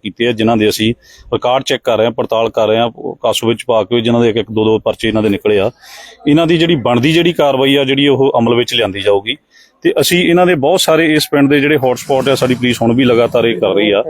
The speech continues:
ਇਹਦੇ ਵਿੱਚ ਦੀਨੋਵਾਲ ਪਿੰਡ ਦੇ ਵਿੱਚ ਹੌਟਸਪੌਟ ਇਹ ਘੋਸ਼ਿਤ ਕੀਤਾ ਗਿਆ। ਇਹਦੇ 'ਚ ਅੱਗੇ ਵੀ ਅਸੀਂ ਬਹੁਤ ਸਾਰੇ ਪਰਚੇ ਦਿੱਤੇ ਆ ਤੇ ਇਹਨਾਂ ਦੀਆਂ ਜਿਹੜੀਆਂ ਪ੍ਰਾਪਰਟੀਆਂ ਵੀ ਅਸੀਂ ਅਠਾਹਠ ਐਫ ਦੇ ਤਹਿਤ ਇਹਦੀ ਜਿਹੜੀਆਂ ਅਟੈਚ ਕਰਾਈਆਂ। ਇਹ ਸਮੇਂ-ਸਮੇਂ ਸਿਰ ਪੰਜਾਬ ਸਰਕਾਰ ਦੀਆਂ ਹਦਾਇਤਾਂ ਮੁਤਾਬਕ ਜ਼ੀਰੋ ਟੋਲਰੈਂਸ ਨੀਤੀ ਜਿਹੜੀ ਬਣਾਈ ਗਈ ਆ,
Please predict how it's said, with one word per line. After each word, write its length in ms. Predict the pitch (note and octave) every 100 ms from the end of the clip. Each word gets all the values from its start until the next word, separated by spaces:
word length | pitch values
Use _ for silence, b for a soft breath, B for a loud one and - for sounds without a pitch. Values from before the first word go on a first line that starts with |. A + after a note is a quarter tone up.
| C#3+ b b b b
ਇਹਦੇ 180 | C#3+ D3
ਵਿੱਚ 180 | D#3 C3+
ਦੀਨੋਵਾਲ 340 | C3 C3+ C#3
ਪਿੰਡ 240 | C3+ C3+ B2+
ਦੇ 80 | C3+
ਵਿੱਚ 220 | C3 C3
ਹੌਟਸਪੌਟ 480 | A#2+ A#2 - B2+ B2+
ਇਹ 120 | C3
ਘੋਸ਼ਿਤ 280 | A2 B2 A2
ਕੀਤਾ 280 | G2 -
ਗਿਆ। 200 | G2 A#2 B2+
ਇਹਦੇ 160 | C#3+ D3+
'ਚ 100 | -
ਅੱਗੇ 220 | B2+ B2
ਵੀ 160 | F3+ F3+
ਅਸੀਂ 180 | C#3+ D#3
ਬਹੁਤ 240 | C3+ C#3+
ਸਾਰੇ 200 | - C#3+
ਪਰਚੇ 300 | C#3 B2 -
ਦਿੱਤੇ 300 | A#2+ A2+ B2
ਆ 100 | C3
ਤੇ 140 | C#3 D#3+
ਇਹਨਾਂ 180 | C#3 D#3
ਦੀਆਂ 160 | D#3 D#3+
ਜਿਹੜੀਆਂ 220 | D#3 F3
ਪ੍ਰਾਪਰਟੀਆਂ 520 | D#3 C3 - E3 F#3
ਵੀ 120 | F3
ਅਸੀਂ 180 | D3+ D3
ਅਠਾਹਠ 280 | - D3+ D#3
ਐਫ 80 | B2+ -
ਦੇ 80 |
ਤਹਿਤ 240 | B2 A#2+ B2
ਇਹਦੀ 180 | A#2+ A#2+
ਜਿਹੜੀਆਂ 220 | A#2 A#2+
ਅਟੈਚ 240 | A2 G2
ਕਰਾਈਆਂ। 320 | - G2+ F#2+ G#2+ B B B B B
ਇਹ 40 | F#3+
ਸਮੇਂ-ਸਮੇਂ 600 | - C#3+ F3 F#3+ F3+ F3
ਸਿਰ 180 | E3 C3+ - - _
ਪੰਜਾਬ 280 | B2 A#2+ D3+
ਸਰਕਾਰ 340 | D3+ D3+ D3+
ਦੀਆਂ 180 | C#3+ D3+
ਹਦਾਇਤਾਂ 280 | C#3 C3 C#3+
ਮੁਤਾਬਕ 280 | C#3 C#3 C3
ਜ਼ੀਰੋ 220 | G#2+ C3+
ਟੋਲਰੈਂਸ 440 | E3 C#3 C#3 C3 B2
ਨੀਤੀ 220 | A#2+ B2
ਜਿਹੜੀ 240 | B2 C3+
ਬਣਾਈ 320 | C3 A#2 G#2
ਗਈ 160 | G2 G#2+
ਆ, 120 | G#2+